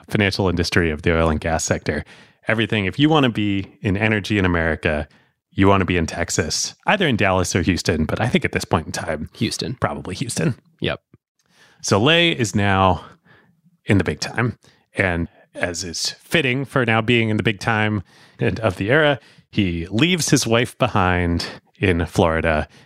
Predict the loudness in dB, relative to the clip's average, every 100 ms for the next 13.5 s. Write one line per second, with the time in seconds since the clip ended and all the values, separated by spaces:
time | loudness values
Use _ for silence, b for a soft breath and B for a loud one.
0 | b -2 -2 2 4 4 4 -2 -2 0
1 | 2 2 2 2 2 2 0 0 2 2
2 | 4 2 2 0 -4 -18 b b 0 2
3 | 4 0 0 -2 -2 -2 -2 -2 -4 -2
4 | 0 0 -2 -4 -6 -14 _ -6 -6 -6
5 | -10 -10 b b b -2 0 0 -4 -8
6 | -6 -4 -6 B B B _ _ -4 2
7 | 2 2 0 0 -2 -2 -6 _ -6 0
8 | 0 0 -6 -10 -14 -10 -8 -6 -6 -6
9 | -8 -12 -16 -14 -10 -2 -2 0 -2 -2
10 | 0 0 0 2 0 2 0 0 -2 -4
11 | -2 -2 0 0 0 -2 -2 -4 -6 B
12 | B B B B B -2 0 0 -2 -4
13 | -4 -4 -6 -4 -4